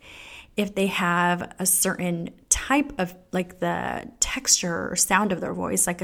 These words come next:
if they have a sing-, singy, sing-songy type of nature, like, "Aw, how are you?" Like that, right? That's very, like,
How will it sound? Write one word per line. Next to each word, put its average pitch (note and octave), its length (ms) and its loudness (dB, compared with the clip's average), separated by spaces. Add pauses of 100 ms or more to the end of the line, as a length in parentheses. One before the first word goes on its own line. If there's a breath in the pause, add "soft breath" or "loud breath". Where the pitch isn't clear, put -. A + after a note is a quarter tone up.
(120)
if F#3+ 120 0
they F#3+ 80 0
have F#3 160 2
a F3+ 60 0
sing-, F#3+ 400 2
singy, F#3+ 640 2 (360 loud breath)
sing-songy A#3 880 6
type A#3+ 260 2
of B3 160 2
nature, B3+ 380 0
like, F3+ 300 0 (880 loud breath)
"Aw, C#4+ 800 2
how G#4 180 2
are C#4+ 140 4
you?" A3 680 2 (120)
Like F#3 220 0
that, G3 340 4
right? G3+ 180 8
That's G3 180 4
very, G3 260 4
like, - 340 -4